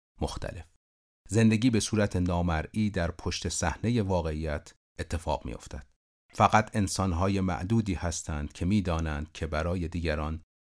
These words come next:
چه اتفاقی می‌افتد و از این عده نیز گروه کوچکی هستند که شاعر و نویسنده نام دارند.» ماجرای خواهران غریب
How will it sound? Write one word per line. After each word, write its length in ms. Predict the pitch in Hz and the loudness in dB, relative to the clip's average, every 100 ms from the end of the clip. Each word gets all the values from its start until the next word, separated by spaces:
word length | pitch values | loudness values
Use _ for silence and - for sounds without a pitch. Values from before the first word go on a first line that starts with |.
| - | -8
چه 200 | - - | -2 -2
اتفاقی 540 | 82 - 80 82 76 71 | -4 -8 -6 -4 -4 -6
می‌افتد 500 | 65 67 - - - _ _ - | -8 -10 -12 -16 -16 _ _ 0
و 40 | 92 | 4
از 200 | 98 104 | 4 4
این 120 | 123 | 2
عده 320 | 107 101 123 | 0 0 2
نیز 240 | 127 113 | 4 2
گروه 380 | - 98 101 - | 0 -2 -2 -4
کوچکی 500 | - - - 123 127 | -8 -6 2 2 2
هستند 580 | 82 87 - - 76 - | -2 -4 -6 -6 -6 -6
که 120 | - | -8
شاعر 560 | - - 90 82 110 101 | -4 2 2 2 0 0
و 160 | 92 90 _ - | -2 -4 _ -6
نویسنده 560 | 82 71 67 - 62 64 | -4 -2 -2 -4 -4 -4
نام 180 | - - | -8 -10
دارند.» 400 | - 76 - - - _ _ - | -12 -12 -16 -20 -20 _ _ 2
ماجرای 560 | 175 202 185 180 175 | 4 6 6 6 2
خواهران 540 | 160 135 127 123 123 110 | 2 2 2 2 0 0
غریب 440 | 110 101 101 98 | 0 0 -2 -4